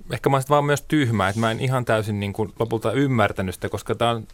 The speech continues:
tää on niin kuin naisjärjestöjen, keskusjärjestön aloite, ja varmasti on ihan perusteltu, että sanoo, että johtuu siitä, että suurin osa vihapuheesta kohdistuu naiseen. Mut sit kuitenkin ne perustelut, eli sukupuolen lisääminen rikoksen koventamisperusteeksi, niin koskee yhtä lailla miessukupuolta.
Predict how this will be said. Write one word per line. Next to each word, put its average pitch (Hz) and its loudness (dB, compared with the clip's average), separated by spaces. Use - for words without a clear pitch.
tää 117 0
on 107 0
niin 107 -4
kuin 110 -2
naisjärjestöjen, 110 0
keskusjärjestön 104 -4
aloite, 139 0
ja 113 4
varmasti 120 0
on 113 0
ihan 113 0
perusteltu, 110 2
että 98 -4
sanoo, 98 0
että 98 0
johtuu 104 -2
siitä, 95 -2
että 95 -2
suurin 104 -2
osa 95 -2
vihapuheesta 95 -4
kohdistuu 90 -4
naiseen. 104 -4
Mut 110 -2
sit 127 -4
kuitenkin 135 2
ne 127 2
perustelut, 131 0
eli 113 0
sukupuolen 113 0
lisääminen 107 0
rikoksen 110 -2
koventamisperusteeksi, 92 -4
niin 98 -4
koskee 107 0
yhtä 107 0
lailla 101 2
miessukupuolta. 95 -2